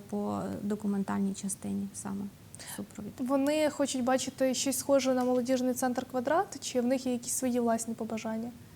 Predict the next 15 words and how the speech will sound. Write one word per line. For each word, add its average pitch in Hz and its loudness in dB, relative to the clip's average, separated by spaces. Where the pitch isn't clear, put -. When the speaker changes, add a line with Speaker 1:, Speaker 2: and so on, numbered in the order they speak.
Speaker 1:
Ну, 302 4
звичайно, 277 4
«Квадрат» 247 2
для 240 4
Вінницької 233 2
області 233 -2
є 214 2
прикладом, 226 0
але 214 2
враховуючи, 214 2
е, 202 0
інші 226 4
можливості, 226 2
тому, 226 2
е, 208 -2